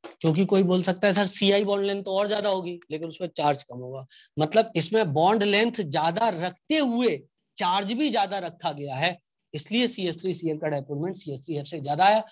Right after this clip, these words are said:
पर ये logical नहीं है, एक्सपेरिमेंटल। तो इसलिए हमें क्या करना पड़ेगा, याद करना पड़ेगा कि सीएच थ्री सी एल का डायपोल मोमेंट सीएच थ्री एफ से ज्यादा होता है, जो कि ज्यादा किससे होता है, सीएच थ्री बी आर से, जो कि ज्यादा होता है सीएच थ्री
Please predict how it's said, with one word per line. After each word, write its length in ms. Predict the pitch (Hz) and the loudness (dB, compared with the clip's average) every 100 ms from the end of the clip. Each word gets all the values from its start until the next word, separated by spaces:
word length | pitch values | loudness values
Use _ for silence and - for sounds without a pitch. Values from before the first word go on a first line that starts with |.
| - _ | -20 _
पर 100 | 226 | 2
ये 140 | 233 269 | 4 4
logical 600 | 170 165 175 240 294 285 | 4 2 2 2 2 2
नहीं 180 | 311 302 | 0 0
है, 80 | |
एक्सपेरिमेंटल। 640 | 220 - 247 247 196 135 - _ _ _ _ _ _ _ _ _ - | -2 -2 -2 0 -2 -6 -14 _ _ _ _ _ _ _ _ _ -20
तो 80 | - | -10
इसलिए 260 | 175 - 240 | -8 -4 -4
हमें 220 | 185 190 | -2 -2
क्या 140 | 196 190 | 0 -2
करना 240 | 185 185 | 0 -2
पड़ेगा, 400 | 170 156 185 262 - _ - | -4 0 2 2 -2 _ -8
याद 300 | 120 185 233 | 4 4 4
करना 260 | - 156 143 | 2 -6 -6
पड़ेगा 320 | 127 131 185 | -10 -8 -8
कि 100 | 196 | -8
सीएच 320 | - 170 175 214 | -4 0 0 0
थ्री 120 | 202 | -2
सी 120 | 190 | 0
एल 120 | 156 | -2
का 60 | 156 | -2
डायपोल 320 | 139 135 139 | -6 -8 -8
मोमेंट 220 | 147 208 | -6 -6
सीएच 260 | 190 151 - | -4 -6 -6
थ्री 100 | 143 | -8
एफ 100 | 131 | -8
से 140 | 139 | -10
ज्यादा 200 | 131 135 | -10 -8
होता 220 | 147 151 | -4 2
है, 160 | 214 214 _ _ 139 | 0 0 _ _ -4
जो 120 | 160 | -4
कि 120 | 185 | -2
ज्यादा 260 | 151 147 165 | 0 0 0
किससे 260 | 160 - | -4 -4
होता 200 | 165 156 | -4 0
है, 100 | 214 220 | -2 -4
सीएच 380 | - 165 151 | -4 -2 -2
थ्री 100 | 156 | -4
बी 160 | 131 135 | -6 -4
आर 140 | 135 | -6
से, 120 | 147 190 | -8 -6
जो 140 | 151 | -6
कि 120 | 147 | -6
ज्यादा 200 | 131 127 | -8 -8
होता 180 | 131 170 | -12 -12
है 60 | 170 | -12
सीएच 260 | - 127 | -12 -8
थ्री 200 | - 240 | -2 -4